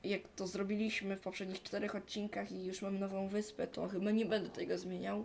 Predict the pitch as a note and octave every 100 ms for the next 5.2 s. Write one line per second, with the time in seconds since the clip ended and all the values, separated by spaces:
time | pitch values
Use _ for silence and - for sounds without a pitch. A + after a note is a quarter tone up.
0 | - - - - - - - - G#3 A#3
1 | G#3+ G#3 G3+ G3 G3 G3 F#3+ F#3+ - -
2 | F3+ G3+ G#3 A#3 A3+ A3+ G#3 G3 - E3+
3 | E3+ F3+ F#3 F#3+ F#3+ F#3 G3 F#3 F#3 G3
4 | - A3+ - - G#3+ F#3 A3+ G#3 G3 G3+
5 | G3+ G3+